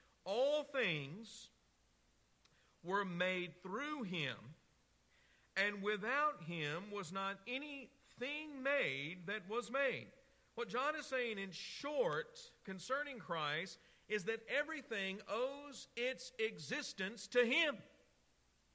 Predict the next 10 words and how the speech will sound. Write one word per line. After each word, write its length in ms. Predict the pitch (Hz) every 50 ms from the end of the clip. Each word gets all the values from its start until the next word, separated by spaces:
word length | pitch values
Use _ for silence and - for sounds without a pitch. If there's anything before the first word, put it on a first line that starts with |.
| _ _ _ _ _ _ _ _ _ _ _ _ -
Everything. 580 | 240 285 330 320 330 302 240 - 226 175 127 - - - - _ _ _ _ _ _ _ _ _ _ _ _ _ _ -
This 100 | 254 220
doesn't 280 | - 277 262 202 233 220
mean, 160 | 220 214 196
of 100 | 180 147
course, 300 | - 180 190 240 262 -
that 100 | 208 185
Christ 460 | 151 - 180 196 202 196 185 - -
is 160 | 185 175 147 123
the 180 | 156 156 143